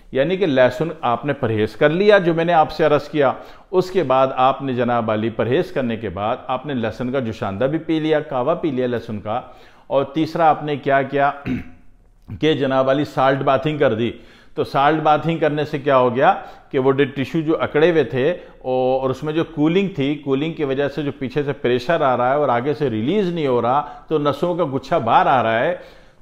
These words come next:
तो ये चीज़ नॉर्मल होते होते, ए, गायब हो गई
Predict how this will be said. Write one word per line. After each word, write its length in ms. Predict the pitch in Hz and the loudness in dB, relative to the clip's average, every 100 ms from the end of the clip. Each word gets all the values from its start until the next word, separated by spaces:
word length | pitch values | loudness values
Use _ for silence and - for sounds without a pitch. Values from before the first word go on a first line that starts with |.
| - | -2
तो 300 | 147 147 143 | 2 2 2
ये 260 | 127 151 | 0 -2
चीज़ 380 | 147 143 160 139 | -2 -2 -2 -2
नॉर्मल 520 | 131 117 120 123 147 | -2 0 0 0 0
होते 320 | 120 117 117 | 0 -2 0
होते, 320 | 123 113 113 151 | 0 0 0 -2
ए, 400 | 147 - 120 123 - - - | -4 -6 -8 -8 -12 -20 -12
गायब 360 | 110 120 135 156 | -2 2 4 6
हो 120 | 151 | 6
गई 180 | 147 131 | 8 4